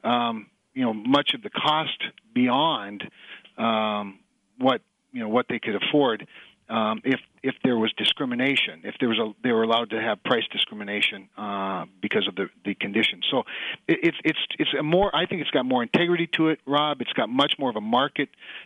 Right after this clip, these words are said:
um, approach to it. It's still generous.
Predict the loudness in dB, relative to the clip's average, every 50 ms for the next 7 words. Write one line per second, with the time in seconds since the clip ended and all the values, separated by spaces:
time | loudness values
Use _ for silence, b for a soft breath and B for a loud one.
0 | B B -2 0 0 0 0 0 -2 -4 -6 -6 -2 2 2 4 4 4 2 0
1 | 0 2 0 0 0 -2 -6 -6 -4 -4 -4 -4 -4 -2 0 2 2 2 2 0
2 | 0 0 0 0 0 0 0